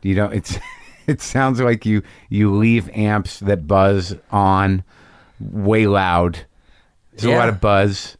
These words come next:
Speaker 2: Yeah. Buzzing.
Speaker 1: <laughs>
Speaker 2: Buzz, fuzz.
Speaker 1: It's good, right?
Speaker 2: Yeah.
Speaker 1: So where did that, when you were in San Francisco, what, what blew your mind there? How did you come into, what did you study?
Speaker 2: I
Speaker 1: Yeah.
Speaker 2: studied media studies.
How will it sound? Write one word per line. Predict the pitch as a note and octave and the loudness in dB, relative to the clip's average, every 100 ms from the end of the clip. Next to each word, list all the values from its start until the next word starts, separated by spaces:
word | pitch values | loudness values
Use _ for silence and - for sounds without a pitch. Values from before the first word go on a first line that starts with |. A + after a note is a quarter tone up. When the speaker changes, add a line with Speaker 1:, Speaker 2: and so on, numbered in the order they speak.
| - | -4
Speaker 2:
Yeah. | C3 A3+ F3 - - _ _ - - F#3 | 0 0 0 -8 -20 _ _ -20 -20 -4
Buzzing. | A2 B2+ B2+ C3+ C3+ C#3 - - - - - | 0 2 2 2 0 -2 -8 -20 -20 -20 -14
Speaker 1:
<laughs> | - - - A2+ - | -12 -12 -12 -12 -8
Speaker 2:
Buzz, | G#2 A2 A#2+ A#2+ | 0 2 2 -2
fuzz. | D3+ A2+ A2+ A2+ A#2 - - | 0 2 2 0 -4 -10 -10
Speaker 1:
It's | - | -8
good, | - F3+ A2+ | 0 2 2
right? | E2 F#2+ C#3+ - - | 2 0 0 -4 -6
Speaker 2:
Yeah. | G#2 G3 G3+ G2+ - - | -2 0 0 -4 -12 -8
Speaker 1:
So | - C#3 | -2 0
where | B2+ E3 D#3+ | 2 2 2
did | D3+ | 0
that, | C3+ C3 B2 A2+ | 2 4 4 2
when | A#2+ A2+ | 0 4
you | B2+ | 4
were | C3+ | 4
in | B2 | 2
San | C3+ | 0
Francisco, | A#2 G#2 A#2+ - G#2+ F#2+ | 0 -2 -6 -2 0 2
what, | F#2+ A2+ A2 | 2 0 0
what | G#2+ F#2+ G#2 G#2 A#2 A#2+ G2+ | -8 -12 -6 0 2 2 2
blew | A#2+ | 2
your | A2+ G#2+ | 4 4
mind | G#2 G#2+ G2+ G2 | 2 2 2 2
there? | G2+ E2 | 2 0
How | G#2+ | 0
did | A2 G2 | -2 -4
you | G#2 | -8
come | - G2+ | -4 0
into, | G#2 G2 - F#2+ F2+ F2 _ _ | 0 0 0 0 0 -4 _ _
what | - G2+ | -4 -2
did | A2+ G2+ | -2 -6
you | |
study? | F2+ G#2+ G2 D2+ C#2 | -4 -4 -2 -4 -4
Speaker 2:
I | E2 C3+ D#3 | -2 0 0
Speaker 1:
Yeah. | D#3 | -2
Speaker 2:
studied | - C3+ C3 A2 | -2 -2 0 0
media | B2+ C3+ G#2+ | 0 0 -2
studies. | - G2+ G2 F#2+ F#2 - | -2 -4 -4 -6 -10 -16